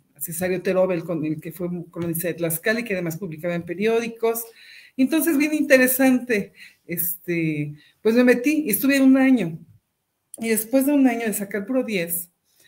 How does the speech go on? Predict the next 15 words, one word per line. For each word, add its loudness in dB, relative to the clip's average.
que -10
eso -2
es -4
muy -4
curioso, -6
porque -10
en -2
la, -4
en -6
ciencias -6
políticas -4
me -6
costaba 0
el 2
ocho, -2